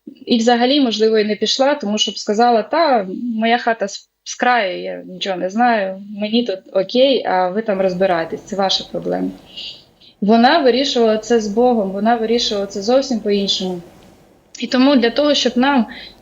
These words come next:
е, проходити ці всі, е, виклики життєві, нам треба розуміти, як нам будувати стосунки з Богом.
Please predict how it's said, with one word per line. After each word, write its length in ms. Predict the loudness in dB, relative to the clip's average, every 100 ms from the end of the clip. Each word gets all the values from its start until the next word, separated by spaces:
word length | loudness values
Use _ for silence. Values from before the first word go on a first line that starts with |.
| _ -8
е, 400 | -4 0 0 -2 -6 -14 -20 -20 _ -2
проходити 680 | -2 2 2 2 0 -2
ці 140 | -2 -4
всі, 300 | 0 2 2
е, 480 | 2 -4 -2 -2 -4 -8 -12 -20 -20 _ -10
виклики 640 | -4 -2 -2 -2 0 0
життєві, 680 | 2 0 2 0 0 -4 -8 -14 -20 -20 _ _ _ _ -2
нам 160 | 0 2
треба 260 | 0 0
розуміти, 680 | -6 -6 -4 0 0 0 -2 -4 -18 -20 -20 _ _
як 420 | 0 0 0 -6 -20 -14
нам 460 | -4 -2 0 0 -4 -12 -20 -20 -16
будувати 540 | -6 -2 2 2 0
стосунки 580 | -6 -8 -8 -4 -2 -4
з 60 | -6
Богом. 520 | -4 -2 -2 -4 -10